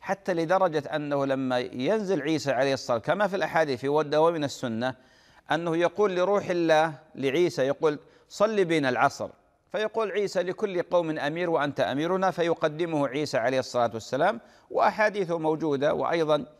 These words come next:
النبي صلى الله عليه وسلم لما ذكر، آه، علامات الساعة الكبرى ذكر منها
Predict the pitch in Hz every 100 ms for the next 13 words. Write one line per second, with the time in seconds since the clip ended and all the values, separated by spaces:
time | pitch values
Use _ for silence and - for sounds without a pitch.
0 | _ - 147 147 127 143 147 135 143 156
1 | 123 139 135 131 165 - 135 - - _
2 | _ 131 127 117 - 131 139 156 147 139
3 | - 139 120 - 131 139 156 185 151 139
4 | 139 135 147